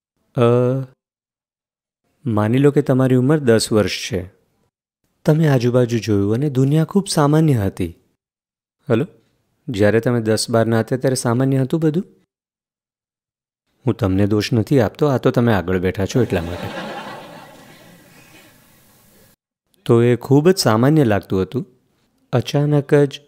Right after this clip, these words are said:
થોડા સમય પછી તમારામાં થોડું રાસાયણિક ઝેર આવી ગયું.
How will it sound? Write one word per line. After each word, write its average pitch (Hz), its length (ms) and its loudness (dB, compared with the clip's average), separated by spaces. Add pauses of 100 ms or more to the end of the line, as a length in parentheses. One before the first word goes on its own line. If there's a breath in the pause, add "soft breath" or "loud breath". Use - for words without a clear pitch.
(140)
થોડા 110 260 2
સમય 113 300 0
પછી 117 280 0
તમારામાં 120 680 0 (1000)
થોડું 110 460 -2 (480)
રાસાયણિક 123 640 0
ઝેર 101 320 2
આવી 90 200 -2
ગયું. 80 260 -8